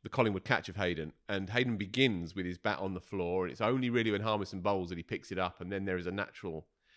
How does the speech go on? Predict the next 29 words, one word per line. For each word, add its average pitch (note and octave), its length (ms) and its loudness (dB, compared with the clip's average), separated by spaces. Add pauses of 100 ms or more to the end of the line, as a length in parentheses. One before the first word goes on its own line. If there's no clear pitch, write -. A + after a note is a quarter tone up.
(340)
rhythm G#2 260 2
and F#2 140 -2
flow G#2+ 300 4
to G2 140 -8
the D#2+ 100 -4
shot, - 280 0
albeit E2 340 -2
he D#2+ 60 -10
got D#2+ 180 -4
out, G2 280 0
but C#2+ 60 -12
he D#2 60 -8
still, E2 260 -8 (280)
still - 160 -14
crunched - 400 -8
it. - 140 -8 (1000)
Uh, F#2+ 240 4
Jennings C#3 400 6
started C3+ 340 2
to B2 100 0
adopt A#2 460 4
these G2 180 0
kinds G2 300 -2
of F#2+ 80 -2
ideas F#2+ 340 2
into F#2 180 -4
his F#2 100 -2
own F#2+ 200 0
game, E2+ 380 2